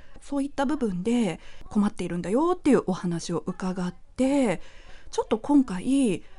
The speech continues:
もうダメ元で何社かアパレルメーカーさんにお手紙を書いたんですね。そしたら、えっと、ユニクロさんからすぐに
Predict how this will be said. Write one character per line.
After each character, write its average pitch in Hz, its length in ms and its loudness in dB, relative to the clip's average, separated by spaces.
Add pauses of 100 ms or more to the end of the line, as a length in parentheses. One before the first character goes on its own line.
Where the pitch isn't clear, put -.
(300)
も 208 260 2
う 151 60 0
ダ 202 100 2
メ 214 140 6
元 208 280 2
で 196 720 2
何 285 160 8
社 220 160 0
か 160 240 2 (140)
ア - 80 -2
パ 196 120 -4
レ 196 120 -2
ル 190 580 -2
メ 220 120 4
ー 220 40 2
カ 185 120 0
ー 180 60 -2
さ 175 140 -4
ん 170 140 -2
に 277 340 2 (240)
お 190 80 -4
手 320 100 0
紙 226 220 4
を 113 120 -4 (280)
書 202 80 -2
い - 20 -2
た 151 100 -8
ん - 40 -10
で - 80 -12
す - 80 -14
ね。 160 220 -4 (280)
そ 233 140 0
し - 60 -2
た 269 120 6
ら、 208 280 8 (220)
え 180 120 0
っ - 20 -6
と、 160 540 -2
ユ 170 120 0
ニ 208 100 2
ク 226 100 2
ロ 220 80 0
さ 220 160 0
ん 214 40 0
か 214 120 -2
ら 247 160 6
す 349 160 0
ぐ 494 100 8
に 262 240 8